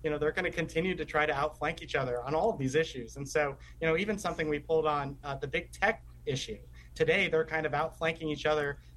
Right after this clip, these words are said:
uh, with that, trying to do a digital bill of rights to make sure censorship doesn't happen online. So, you know, I think this is gonna be really good. I think folks should be excited about the primary,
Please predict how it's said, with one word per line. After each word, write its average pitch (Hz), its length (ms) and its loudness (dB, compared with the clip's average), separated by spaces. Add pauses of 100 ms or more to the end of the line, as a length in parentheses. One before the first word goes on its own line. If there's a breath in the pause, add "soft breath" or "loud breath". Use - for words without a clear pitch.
uh, 147 420 2
with 156 220 2
that, 175 320 0
trying 147 220 2
to 143 80 0
do 147 160 0
a 127 40 0
digital 151 400 0
bill 156 240 4
of 135 140 -4
rights 165 300 -2
to 139 80 -4
make - 180 -2
sure 151 120 -2
censorship 156 560 -4
doesn't 131 220 0
happen 131 300 -2
online. 127 400 0
So, 135 260 0 (320 loud breath)
you 160 80 4
know, - 160 2
I 202 140 2
think 214 160 2
this 196 120 2
is 170 140 -8
gonna 170 140 0
be 156 100 2
really 160 240 4
good. 160 340 2 (120)
I 156 100 -4
think 160 220 -8
folks 156 220 -2
should 143 180 -2
be 131 280 0 (180 soft breath)
excited 170 580 0
about 156 240 2
the 160 80 -2
primary, 156 640 2